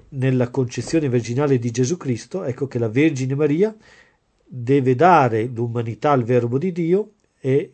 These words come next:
e lo Spirito Santo ha adombrato la Beata Vergine Maria,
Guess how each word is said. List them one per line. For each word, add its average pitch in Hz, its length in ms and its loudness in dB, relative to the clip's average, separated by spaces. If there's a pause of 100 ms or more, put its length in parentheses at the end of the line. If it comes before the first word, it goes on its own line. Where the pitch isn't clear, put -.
e 156 80 -8
lo 156 120 0
Spirito 123 440 -4
Santo 110 420 -8
ha 110 40 -4
adombrato 117 800 -2
la 104 120 -6
Beata 107 280 -6
Vergine 107 420 -8
Maria, 110 380 -6